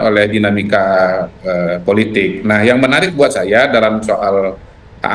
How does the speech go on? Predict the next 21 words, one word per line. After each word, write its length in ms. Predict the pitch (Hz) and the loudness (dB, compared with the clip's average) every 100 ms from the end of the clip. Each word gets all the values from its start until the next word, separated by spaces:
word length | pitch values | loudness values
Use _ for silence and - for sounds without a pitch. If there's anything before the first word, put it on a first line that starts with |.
| 110 | -2
angket 180 | 110 110 | -2 -2
kali 380 | 104 101 139 151 | -2 0 0 2
ini, 500 | 98 85 135 156 156 | 2 2 2 0 0
eh, 320 | 104 104 104 | 0 2 2
tiga 320 | 104 110 120 - | 2 2 4 4
partai 560 | 110 104 120 123 117 | 2 2 2 4 4
yang 140 | 107 104 107 107 | 2 0 0 2
notabene 540 | 113 110 104 104 113 | 2 2 2 2 0
tergabung 420 | - 104 101 101 | 0 0 0 -2
di 460 | 98 95 92 90 90 | 0 0 0 0 0
pasangan 400 | 95 - 95 98 | 0 -2 -4 -4
kosong 240 | 95 - | -4 -4
satu, 560 | 113 120 - 120 117 156 - - - - - | 0 -2 0 0 0 -2 -6 -18 -20 -20 -2
yaitu 320 | 107 104 104 | 0 0 0
P 160 | - 107 | -2 -2
K 160 | 101 | -2
B, 160 | 127 120 | 0 0
Nasdem, 480 | 107 - - 117 107 | 0 -2 0 2 2
dan, 320 | 101 98 95 | 2 -2 -4
eh, 400 | 95 92 90 | -6 -2 -2
P 80 | 90 | -2